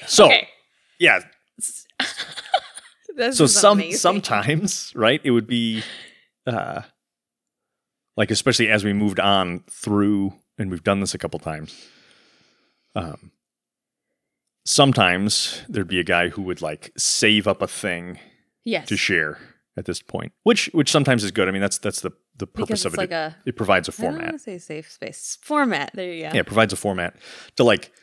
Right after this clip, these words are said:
Speaker 2: <laughs>
Speaker 1: say these things that maybe, like, we just wouldn't say otherwise, especially the
Speaker 2: Mm-hmm.
Speaker 1: compliments piece, like, things that
Speaker 2: Yeah.
Speaker 1: you're doing well. Those aren't always things that we as men would share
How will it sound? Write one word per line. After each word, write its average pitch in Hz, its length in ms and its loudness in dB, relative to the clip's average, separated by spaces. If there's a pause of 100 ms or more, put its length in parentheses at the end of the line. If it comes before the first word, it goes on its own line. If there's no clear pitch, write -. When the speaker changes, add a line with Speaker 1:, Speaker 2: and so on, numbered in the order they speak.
(140)
Speaker 2:
<laughs> - 240 -14
Speaker 1:
say 123 300 4
these 104 280 2
things 98 240 -2
that 95 120 0
maybe, 110 380 0 (880)
like, 120 220 0
we 120 100 2
just 117 220 -2
wouldn't 117 260 0
say 110 220 2
otherwise, 107 760 0
especially 131 440 2
the - 80 0
Speaker 2:
Mm-hmm. 202 80 -2
Speaker 1:
compliments 87 420 -2
piece, - 520 -10
like, 95 160 2
things 101 260 0
that - 60 0
Speaker 2:
Yeah. - 60 -2
Speaker 1:
you're 95 80 -2
doing 92 220 -2
well. 87 460 0 (100)
Those 101 180 0
aren't 92 140 0
always 92 240 0
things 90 220 -8
that 92 100 -6
we 90 380 -10 (500)
as 92 160 -4
men 95 180 -2
would 92 120 -4
share 104 340 0